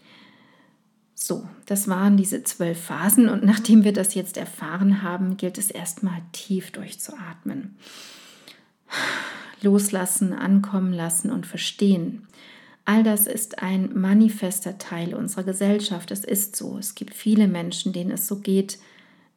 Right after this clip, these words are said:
in den verschiedensten Phasen. Das ist von und durch uns kreiert.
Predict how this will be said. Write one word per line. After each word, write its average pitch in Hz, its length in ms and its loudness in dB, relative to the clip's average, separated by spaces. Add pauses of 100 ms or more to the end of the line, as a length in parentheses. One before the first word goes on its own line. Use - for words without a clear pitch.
in 196 160 6
den 185 200 2
verschiedensten 196 760 -2
Phasen. 180 680 -8 (400)
Das 190 200 -6
ist 196 220 -6
von 196 420 0
und 202 220 0
durch 196 280 -2
uns 190 320 -4
kreiert. - 760 -6